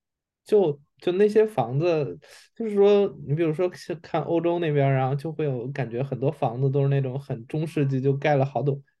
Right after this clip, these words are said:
好多年的那种。就这种房子在那边儿是主流的房子吗？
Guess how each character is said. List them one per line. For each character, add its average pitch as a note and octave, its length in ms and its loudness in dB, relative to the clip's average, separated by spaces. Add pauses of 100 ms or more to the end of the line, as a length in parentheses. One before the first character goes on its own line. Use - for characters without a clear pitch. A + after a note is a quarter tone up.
(120)
好 B2+ 100 -2
多 D3 140 0
年 B2 260 -4
的 D3+ 80 -4
那 F3 160 -4
种。 B2+ 160 -6 (400)
就 G#3 100 -6
这 C#4+ 120 -2
种 G#3+ 140 0
房 C3 340 -4
子 F3+ 140 0
在 G#3 180 0
那 G3+ 180 0
边 F#3 140 -2
儿 G#3 60 -2
是 G#3 240 -8
主 C#3 180 -4
流 G#2+ 220 0
的 D#3+ 80 2
房 G#2+ 240 -4
子 B2+ 100 -6
吗？ B2 260 -8